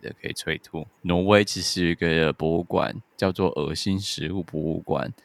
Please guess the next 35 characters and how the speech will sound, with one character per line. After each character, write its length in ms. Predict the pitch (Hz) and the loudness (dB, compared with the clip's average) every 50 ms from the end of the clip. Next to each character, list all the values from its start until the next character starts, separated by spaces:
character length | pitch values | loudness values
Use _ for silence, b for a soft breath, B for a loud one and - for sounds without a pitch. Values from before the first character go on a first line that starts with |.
| _ _ _ _ _ _ - | _ _ _ _ _ _ -6
Disgusting 640 | 98 85 - - - 123 110 104 - - - 110 104 | -4 -4 -4 0 2 2 2 2 0 -2 -2 -2 -2
Food 340 | 101 - - 110 95 87 80 | -2 -2 0 2 2 2 2
Museum， 600 | 87 85 82 82 80 - - 76 64 65 58 - - - _ _ _ | 0 -2 -2 -4 -6 -6 -8 -8 -6 -8 -8 -10 -12 -16 _ _ _
然 160 | 98 107 131 | 2 4 6
后 320 | 143 147 151 147 135 131 b b b b b b b | 8 8 8 8 8 6 b b b b b b b
它 160 | - - 147 | 0 2 2
是 100 | 151 175 | 2 2
在 220 | 175 180 190 175 160 139 143 - - | 4 6 6 8 6 4 2 0 4
瑞 200 | 160 190 165 127 | 6 8 8 8
典 360 | 107 - - 85 73 - - | 6 4 0 0 0 0 0
的 160 | - 90 85 80 | 0 0 0 0
第 160 | - 107 107 | 0 -2 -2
三 340 | - - 110 101 104 104 110 | 2 2 2 4 2 0 -2
层， 220 | - 110 90 - - - | -4 -4 -4 -4 -4 -4
不 80 | 104 | -4
是 80 | 107 123 | -2 -2
挪 220 | 123 104 87 87 | -2 -2 -2 -2
威， 120 | 92 98 90 | -2 -2 -2
我 60 | 85 | -2
刚 160 | - 92 95 | -2 -4 -6
讲 180 | 92 76 78 85 | -4 -6 -8 -6
错， 160 | - 87 85 | -4 -4 -4
对 80 | 82 | -4
不 80 | 80 - | -2 -2
对？ 160 | - 65 117 - - _ _ _ _ _ | -4 -4 -4 -8 -14 _ _ _ _ _
瑞 180 | - 170 160 117 | 8 8 8 8
典 160 | - 92 82 | 8 4 0
的 80 | 80 82 | 0 0
第 120 | - 113 | 0 -2
三 220 | 110 - 104 101 95 | 0 0 0 -2 -2
层 260 | - - 90 82 82 - | -4 -4 -4 0 2 4
是 320 | 120 107 101 98 90 82 87 | 4 4 4 0 -2 -4 -4
马 380 | - - 85 85 85 90 90 95 | -2 -2 -2 -2 -2 -2 -2 -4
尔 300 | - 107 104 92 85 82 | -2 -2 -4 -2 -4 -6
默， 400 | 90 95 104 104 98 98 95 104 | -8 -8 -6 -6 -4 -4 -6 -8